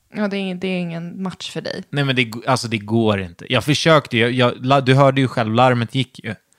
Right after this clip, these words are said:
Speaker 1: Ja.
Speaker 2: Och jag tänkte så här, "Ja, nu är jag vaken, jag skulle kunna kolla", och så bara, men jag sov väl, alltså, alltså, det var bara att glömma.
Speaker 1: Men om jag var du, om det hade varit en sån match som du ändå ville se, jag hade ju typ satt min telefon på flygplansläge,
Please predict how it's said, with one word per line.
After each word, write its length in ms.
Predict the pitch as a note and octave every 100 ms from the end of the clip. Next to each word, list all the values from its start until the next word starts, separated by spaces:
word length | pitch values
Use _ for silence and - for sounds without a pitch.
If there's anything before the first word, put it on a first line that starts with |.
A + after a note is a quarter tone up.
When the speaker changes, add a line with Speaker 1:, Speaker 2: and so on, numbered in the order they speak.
| _
Speaker 1:
Ja. 300 | F#3+ G3 C4+
Speaker 2:
Och 120 | -
jag 120 | B2 A#2+
tänkte 340 | A#2+ A2 G#2+
så 120 | -
här, 80 | G#2
"Ja, 240 | G2 G#2+ A2+
nu 260 | B2 D#3+
är 100 | E3
jag 100 | C#3
vaken, 300 | C3 B2 -
jag 100 | A#2
skulle 240 | A2+ B2 A2+
kunna 240 | - A2
kolla", 300 | - A2 G2+
och 100 | G2+
så 100 | -
bara, 180 | A2 A2
men 120 | A#2+
jag 100 | A#2
sov 200 | - A#2+
väl, 160 | G#2 G#2
alltså, 220 | A2 -
alltså, 140 | A2 G#2
det 80 |
var 120 | G#2 G2+
bara 160 | F#2+
att 60 | F#2+
glömma. 340 | G2+ F#2+ F#2 - _
Speaker 1:
Men 160 | A#3+ B3
om 100 | A#3+
jag 260 | D4 F#4+
var 80 | F4+
du, 380 | G3+ D#3 D#3+ A3+ - _ _
om 160 | - B3+
det 60 |
hade 140 | C#4 C#4
varit 200 | E4+ -
en 100 | C4+
sån 260 | - F#3+ F3
match 200 | E3+ -
som 140 | F#3+
du 120 | F3+
ändå 200 | F3 E3+
ville 160 | E3+ F#3+
se, 380 | - A3+ - A3+ - _ _ _
jag 120 | A#3+
hade 140 | C#4+ C#4+
ju 40 |
typ 220 | - F#3+
satt 220 | - F3+
min 180 | F#3 F3
telefon 560 | - F#3+ F#3+ B3+ F#3 F3+
på 120 | F#3
flygplansläge, 1000 | - F3 - E3+ E3+ A3 F3+ - F3+ G3+